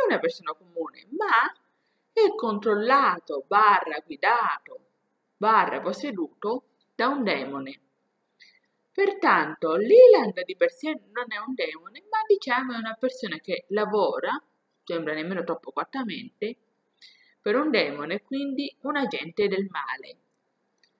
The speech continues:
Bisogna anche dire che questa storyline è molto interessante, spero sia ripresa ne-, nella seconda stagione,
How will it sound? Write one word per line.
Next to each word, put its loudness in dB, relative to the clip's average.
Bisogna -6
anche -4
dire 2
che -6
questa -6
storyline -2
è -10
molto -4
interessante, -6
spero -4
sia -8
ripresa -10
ne-, -10
nella -8
seconda -8
stagione, -8